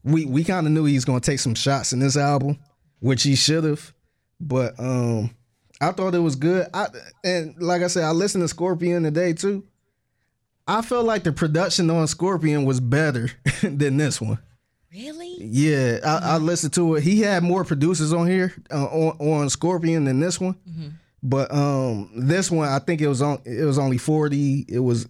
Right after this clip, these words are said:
Speaker 1: it was a couple other people on here.
Speaker 2: Oh, well.
Speaker 1: Yeah.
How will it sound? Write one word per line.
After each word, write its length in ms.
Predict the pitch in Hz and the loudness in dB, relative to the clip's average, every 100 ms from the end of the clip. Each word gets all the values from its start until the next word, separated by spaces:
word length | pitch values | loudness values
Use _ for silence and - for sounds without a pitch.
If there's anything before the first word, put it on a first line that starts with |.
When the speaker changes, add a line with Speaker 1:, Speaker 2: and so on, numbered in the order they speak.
| - | -4
Speaker 1:
it 80 | 180 | 0
was 180 | 175 | 0
a 40 | 143 | 0
couple 360 | - 175 143 147 | 0 0 0 0
other 200 | 135 123 | 0 0
people 300 | 170 143 147 | 0 2 2
on 80 | 147 | 2
here. 240 | 160 160 143 | 4 2 0
Speaker 2:
Oh, 20 | |
well. 640 | 139 147 147 147 143 147 143 | -6 -12 -12 -12 -12 -14 -10
Speaker 1:
Yeah. 600 | 147 151 156 143 117 117 | -2 2 4 2 0 -2